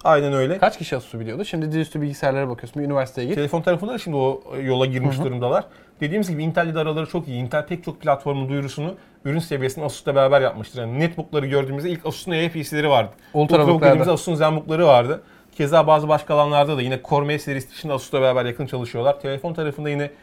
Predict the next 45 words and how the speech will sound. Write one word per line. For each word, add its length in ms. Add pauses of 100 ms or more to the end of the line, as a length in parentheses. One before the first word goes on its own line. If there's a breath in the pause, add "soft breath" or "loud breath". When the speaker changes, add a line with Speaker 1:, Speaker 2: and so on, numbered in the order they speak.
(460 soft breath)
Speaker 1:
işte 200
Çin'de 280
Lenovo'yla 440
bir 80 (240)
işbirlikleri 520
var. 100
Globalde 540
de 60
Asus'la 340
bayağı, 220
Speaker 2:
Hı 40
hı. 340
Speaker 1:
e, 160
yine 140
yakın 200
çalışıyor 360
Intel. 180 (300 loud breath)
Aralarında 340
belki 160
de 40
organik 340
bağ 120
var 120
bizim 160
bilmediğimiz 360
ama 200 (500 loud breath)
iyi 160
sevişiyorlar 460
ama 100
bakıldığı 160
Speaker 2:
Evet. 100
Speaker 1:
zaman 200 (160)
kan 200
uyumu 240
var 120
iki 160
firma 220
arasında. 440 (340 loud breath)
E, 120
bunu 120
net 140
bir 60
şekilde 260
ifade 280
edebiliriz. 480